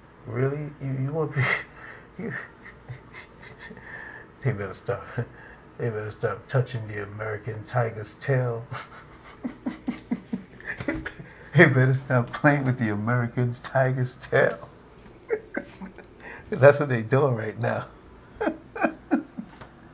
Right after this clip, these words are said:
You know what I'm saying? Yeah. That's what they doing right now. And they think it's a joke. You know. <clears throat>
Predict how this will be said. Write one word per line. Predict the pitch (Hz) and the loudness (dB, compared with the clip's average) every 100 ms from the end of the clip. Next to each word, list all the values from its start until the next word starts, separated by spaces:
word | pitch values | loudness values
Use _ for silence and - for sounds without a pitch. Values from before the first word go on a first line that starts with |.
| - - - - | -16 -14 -12 0
You | 196 | 6
know | 156 | 6
what | 156 | 4
I'm | 170 185 | 0 6
saying? | 202 196 220 240 226 | 8 10 8 6 4
Yeah. | 180 233 269 - 127 - - - - - - - - - - - - - - | 6 8 8 2 -2 -12 -18 -16 -14 -16 -18 -20 -20 -20 -20 -20 -20 -20 4
That's | 151 208 | 8 8
what | 214 | 6
they | 180 | 2
doing | 151 190 233 | 4 6 8
right | 196 143 135 | 8 6 6
now. | 123 110 101 - - - - - - - - - - - - - | 4 2 -2 -8 -18 -20 -20 -20 -20 -20 -20 -20 -20 -20 -6 0
And | 120 | 2
they | 123 | 2
think | 156 160 | 0 -2
it's | 135 | -2
a | 120 | -2
joke. | 107 110 151 175 127 - - - - - - - - - - - - - - - - - - - - - - - - - - - - - - - 117 | -2 4 6 6 2 -6 -20 -20 -20 -20 -20 -20 -20 -20 -20 -20 -20 -20 -20 -20 -20 -20 -20 -20 -20 -20 -20 -20 -20 -20 -20 -20 -20 -20 -20 -14 -6
You | 104 101 98 98 - - - - - - - - | -4 -4 -8 -10 -16 -20 -20 -20 -20 -20 -14 2
know. | 160 - | 4 4
<clears throat> | - | 2